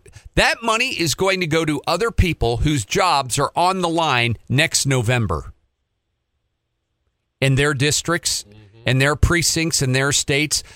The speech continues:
Speaker 1: That's where that extra seven hundred billion is gonna go, to help them to broker their campaign one way or the other by a project in their town or their community.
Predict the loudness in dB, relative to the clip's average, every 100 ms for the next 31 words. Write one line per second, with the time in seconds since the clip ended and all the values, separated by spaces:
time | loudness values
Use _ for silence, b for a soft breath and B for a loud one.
0 | B 0 2 2 2 2 0 0 -2 -2
1 | -2 -2 0 0 0 0 2 0 0 0
2 | 0 -2 -2 -2 0 0 0 -2 -2 -2
3 | -2 0 0 0 -4 -16 _ _ _ _
4 | _ _ -2 0 2 2 2 -2 -2 0
5 | -2 -2 0 2 2 4 2 -2 -6 b
6 | b b 0 2 2 0 0 0 0 0
7 | 0 0 0 0 2 2 2 2 -2 -2
8 | 0 0 2 2 2 2 2 0 0 0
9 | -2 -2 0 0 -2 -4